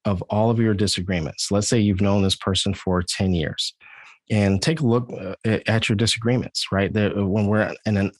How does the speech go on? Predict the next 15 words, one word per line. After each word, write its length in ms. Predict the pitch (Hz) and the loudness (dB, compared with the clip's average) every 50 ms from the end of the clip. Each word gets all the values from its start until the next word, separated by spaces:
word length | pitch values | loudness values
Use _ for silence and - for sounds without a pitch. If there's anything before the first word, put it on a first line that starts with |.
| _ _ _ _ | _ _ _ _
in 140 | - 110 107 | -4 -2 -2
all 240 | - 113 123 151 175 | 0 2 2 2 2
relationships, 680 | 170 131 101 92 87 87 - - - 101 - - - - | 2 2 2 2 0 0 -2 -2 -4 -4 -4 -4 -4 -2
we 80 | 101 92 | 0 0
have 180 | 104 104 98 | 0 0 0
disagreements, 580 | 95 98 - - - - 107 104 101 92 - - | 0 0 -2 -2 -2 -2 0 0 0 0 -2 -4
but 220 | - - 92 - | -2 -2 -2 0
in 220 | - 98 98 95 90 | 0 0 0 0 0
toxic 440 | - - 120 135 131 - - 95 - - | 0 0 0 0 0 -2 -6 -6 -4 -2
relationships, 520 | 92 87 87 - - - - - - - - _ - - - - - _ _ | -2 0 0 0 -2 -2 -4 -4 -6 -6 -8 _ -20 -20 -20 -20 -20 _ _
there's 200 | - 101 107 104 | 0 2 4 4
a 80 | 95 82 | 4 2
lot 340 | 82 82 87 92 95 95 85 | 2 2 4 4 4 2 2
of 140 | 82 82 | 0 -2
disagreements. 760 | 80 90 - - - - - 71 76 - - - - - - | -2 -2 -2 -4 -4 -6 -8 -8 -8 -8 -8 -8 -8 -8 -8